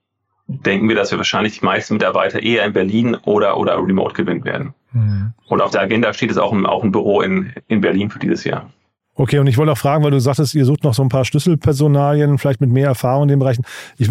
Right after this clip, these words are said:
Speaker 2: weiß nicht, ob die jetzt hier in dem Podcast, ähm, typischerweise zuhören, aber, ähm, sucht ihr denn sonst darüber hinaus noch Leute?
Speaker 1: Ja, klar. Wir, wir, wir suchen, wir haben einige offene Stellen. Ähm, wir wollen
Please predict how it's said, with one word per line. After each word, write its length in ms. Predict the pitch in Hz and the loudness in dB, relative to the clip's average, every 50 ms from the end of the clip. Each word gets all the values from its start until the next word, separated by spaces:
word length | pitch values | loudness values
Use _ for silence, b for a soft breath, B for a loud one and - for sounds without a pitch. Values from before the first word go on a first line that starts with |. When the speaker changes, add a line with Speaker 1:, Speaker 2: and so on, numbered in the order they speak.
| 151 - | 0 0
Speaker 2:
weiß 240 | 143 120 131 - - | 0 2 2 2 2
nicht, 100 | 156 139 | 2 2
ob 80 | 139 - | 2 2
die 80 | 135 | 2
jetzt 160 | 131 135 - - | 2 2 2 2
hier 100 | 131 131 | 2 2
in 60 | 127 | 4
dem 100 | 127 113 | 2 2
Podcast, 420 | 139 135 - - 127 123 - - | 0 -2 0 0 0 0 0 0
ähm, 320 | 143 131 123 120 120 120 117 | 0 2 2 2 2 2 2
typischerweise 460 | - 135 123 127 127 127 117 110 110 | 2 2 2 2 4 2 2 0 0
zuhören, 380 | - 165 175 143 135 127 127 | 0 2 2 4 4 2 2
aber, 340 | 127 117 123 123 123 123 131 | 2 2 2 2 2 0 0
ähm, 260 | 131 123 127 123 127 | 0 2 2 2 2
sucht 220 | 120 110 151 143 - | 2 2 0 0 0
ihr 80 | 143 | 0
denn 160 | 131 135 127 117 | 2 2 2 2
sonst 280 | 131 143 151 - - | 2 0 0 0 0
darüber 180 | 147 120 127 127 | 0 2 2 2
hinaus 480 | 120 117 110 123 170 - - - - - | 2 2 2 2 0 -2 -4 -6 -2 0
noch 160 | 165 160 - | 0 2 2
Leute? 380 | 143 143 156 156 196 220 214 - _ _ _ _ _ _ _ _ _ _ _ _ _ | 2 2 2 2 0 -2 -2 -4 _ _ _ _ _ _ _ _ _ _ _ _ _
Speaker 1:
Ja, 120 | - 127 120 | -2 0 0
klar. 280 | - 143 - - - | 0 -2 -2 -2 -2
Wir, 140 | - 107 104 | -2 -2 0
wir, 140 | 113 107 110 | 0 0 0
wir 80 | 113 | 2
suchen, 380 | 117 139 139 139 143 127 120 110 B B B B B B B B - | 2 0 0 0 0 -2 -2 -2 B B B B B B B B -6
wir 80 | 95 | -2
haben 60 | 98 104 | -2 0
einige 260 | 120 139 139 127 117 | 0 0 0 0 0
offene 220 | 131 139 127 117 | 0 0 -2 -2
Stellen. 360 | - - 117 110 135 160 156 151 - - 190 - - | -2 -2 -2 -2 -2 -2 -6 -8 -10 -12 -14 -10 -6
Ähm, 280 | - 113 107 104 107 104 | -4 -2 -2 0 0 0
wir 120 | 101 98 | 0 0
wollen 400 | 107 107 110 110 107 - - - | 0 0 0 -2 -4 -4 -8 -14